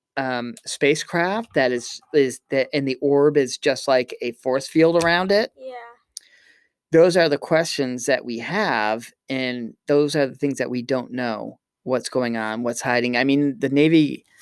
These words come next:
Speaker 1: I understand they can't release too much, you know, because of Homeland Security and stuff.
Speaker 2: Mm-hmm.
Speaker 1: Um,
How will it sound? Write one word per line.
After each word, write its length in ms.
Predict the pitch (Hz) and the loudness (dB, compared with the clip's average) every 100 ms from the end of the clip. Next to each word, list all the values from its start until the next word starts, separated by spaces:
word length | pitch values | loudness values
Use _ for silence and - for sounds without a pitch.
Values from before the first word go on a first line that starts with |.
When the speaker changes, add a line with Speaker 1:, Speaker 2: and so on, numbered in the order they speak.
| - - _ _ - - - - | -20 -20 _ _ -18 -18 -10 0
Speaker 1:
I 100 | 170 | 2
understand 440 | 190 170 170 165 | 2 2 2 2
they 120 | 165 | 2
can't 320 | 147 170 143 - | 2 0 -2 -2
release 580 | 143 147 143 139 143 - | -2 0 2 2 0 -4
too 260 | - 170 | -4 0
much, 500 | 151 135 151 - - - _ _ _ _ - | 0 0 -2 -4 -6 -12 _ _ _ _ -4
you 140 | 147 | -2
know, 200 | 135 123 | 0 -2
because 400 | 127 123 139 120 | -4 -6 -6 -4
of 120 | 120 | -6
Homeland 400 | - 127 123 123 | -6 -6 -6 -8
Security 640 | 123 117 - 127 135 135 123 | -10 -12 -6 -2 -2 -4 -6
and 160 | 120 | -8
stuff. 480 | 113 123 120 117 - _ _ 285 | -4 0 0 -4 -14 _ _ -20
Speaker 2:
Mm-hmm. 340 | 269 277 277 | -18 -14 -8
Speaker 1:
Um, 440 | 123 113 107 113 | -6 -6 -6 -10